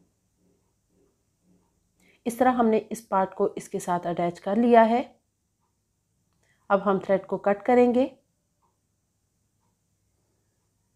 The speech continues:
इसको इस तरह सीधा कर लेंगे। यहाँ पर इसको इस तरह रखेंगे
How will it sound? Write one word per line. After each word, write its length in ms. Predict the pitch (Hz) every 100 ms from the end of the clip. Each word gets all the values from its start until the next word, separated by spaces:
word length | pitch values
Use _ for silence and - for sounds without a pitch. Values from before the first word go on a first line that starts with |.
| _ _ _ _ _ _
इसको 280 | 220 - 214 -
इस 160 | 208 -
तरह 180 | 190 180
सीधा 320 | - 190 226
कर 180 | 240 233
लेंगे। 380 | 233 233 226 254 - _ _ _ -
यहाँ 220 | 208 220
पर 140 | 233 247
इसको 260 | 233 - 240
इस 200 | 240 233
तरह 160 | 233
रखेंगे 520 | 220 220 226 226 220